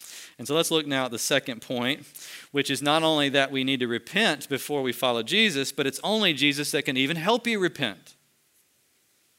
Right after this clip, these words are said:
He, he's the only one that's qualified to help you repent. Repentance means turning away from sin towards God.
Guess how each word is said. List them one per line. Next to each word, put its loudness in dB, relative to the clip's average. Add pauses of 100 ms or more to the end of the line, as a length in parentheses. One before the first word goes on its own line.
(640)
He, 2
he's 2
the 4
only 4
one 4
that's -4
qualified 0
to 0
help 0
you 0
repent. 0 (1200)
Repentance 0
means 0
turning 0
away 4
from -4
sin -2
towards -6
God. 0